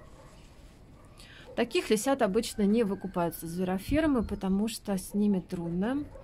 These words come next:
Многие заканчивают свою жизнь в вольере, отдают обычно родственникам куда-нибудь в деревню таких лисочек. Они там живут. Там. А Сюнька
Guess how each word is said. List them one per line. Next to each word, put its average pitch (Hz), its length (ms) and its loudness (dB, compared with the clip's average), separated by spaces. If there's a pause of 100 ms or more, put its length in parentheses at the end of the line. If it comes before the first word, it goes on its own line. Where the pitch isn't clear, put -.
(640)
Многие 208 420 6
заканчивают 196 640 2
свою 180 240 -2
жизнь 185 320 6
в 170 60 2
вольере, 190 720 4 (320)
отдают 190 500 6
обычно 190 380 0
родственникам 180 580 0
куда-нибудь 165 340 0
в 170 60 -6
деревню 285 760 2 (1040)
таких 220 360 -6
лисочек. 220 580 -4 (800)
Они 247 200 0
там 180 200 -2
живут. 185 580 -4 (1600)
Там. 175 340 -4 (3250)
А 190 160 -6
Сюнька 269 640 -4